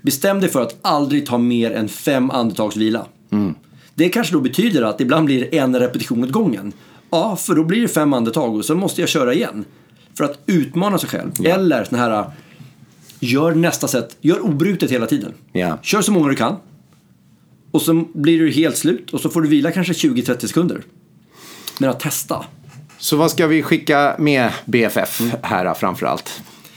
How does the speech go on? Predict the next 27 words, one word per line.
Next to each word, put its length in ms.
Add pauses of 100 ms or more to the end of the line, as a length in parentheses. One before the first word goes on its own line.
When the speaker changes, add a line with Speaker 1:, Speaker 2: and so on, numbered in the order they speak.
(160)
Speaker 2:
Kan 160
vi 60
summera 420
på 100
något 140
sätt? 280 (560)
Speaker 1:
Ja, 160 (240)
generellt 500
sett 220
så 100
skulle 200
jag 40
nog 80
säga 380
att 180 (100)
jag 160
skulle 260
vilja 200
se 220
att 140
fler 580 (220)
inte 380
sa 180
pacingen 600
som, 380 (160)
som, 360
eh, 340